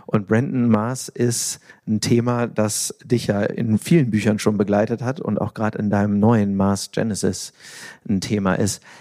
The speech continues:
Was ist die Faszination vom Mars für dich ganz persönlich und was glaubst du, warum uns Menschen gerade der Mars immer wieder so begeistert?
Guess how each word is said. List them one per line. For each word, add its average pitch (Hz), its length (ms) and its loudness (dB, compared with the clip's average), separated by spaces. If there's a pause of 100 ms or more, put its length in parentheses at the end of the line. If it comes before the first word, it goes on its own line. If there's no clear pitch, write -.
(340)
Was 104 420 -2
ist 127 260 -2
die 120 100 0
Faszination 113 1120 0
vom 101 380 -2
Mars 95 680 -2
für 104 280 0
dich 127 400 0
ganz 104 440 -2 (140)
persönlich 113 680 0
und 104 140 0
was 110 160 -2
glaubst 113 320 -2
du, 113 80 -2
warum 107 240 2
uns 107 180 -4
Menschen 107 480 -2 (360)
gerade 101 300 -2
der 98 120 2
Mars 101 340 0
immer 98 260 -4
wieder 98 180 2
so 95 140 4
begeistert? 90 720 -4